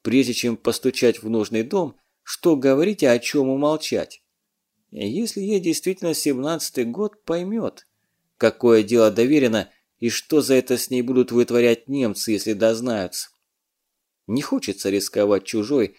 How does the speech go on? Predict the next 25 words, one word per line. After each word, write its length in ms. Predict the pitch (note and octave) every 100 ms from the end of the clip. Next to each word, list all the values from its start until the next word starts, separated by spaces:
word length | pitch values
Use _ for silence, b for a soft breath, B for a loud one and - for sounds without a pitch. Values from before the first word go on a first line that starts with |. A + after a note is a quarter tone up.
| b b
совсем 520 | - E3 D#3 - G#3
ещё 360 | A2 A#2+ - C3+
молодой 400 | B2 A#2+ B2 C#3+
жизнью. 480 | B2+ C#3 G#2+ - - _ _ _ _
Но 240 | - G2 D3+
что 240 | - C4+
остаётся? 680 | D#3+ - F#3 G3+ - - - _ _ _ _ _ _ _ _ _ _ _ _ _
"Хорошо, 800 | _ - G#2 A2 - A#2+ G2 - _ _ _
позовите 580 | - G#2 A#2+ G#2+ F#2+ E2
её". 180 | D2 - _ _ _ _ _ _ _ _ _ _ _ _ _ _ -
Взяв 380 | A2 C#3 A#3
девушку 460 | G3 C#3+ A2+ - G#2
за 180 | A2+ F#3+
руку 400 | F3 D#3 C#3 _ _
и 60 | -
усадив 460 | A2+ - A#2 C#3 A#2+
её 160 | A2
на 140 | G2 F#2+
край 260 | G2+ G2
топчина, 600 | - F#2 - G#2+ D#3 F3 _ _ _ _ -
Слобода 560 | - B2+ C#3 A3 A#3+
помолчал, 640 | - A#2+ A2 G#2+ - F#3+ F#3+
собираясь 600 | - G2+ G2 A#2 B2+ A#2+
с 100 | -
мыслями. 500 | G2+ F2 - D#2+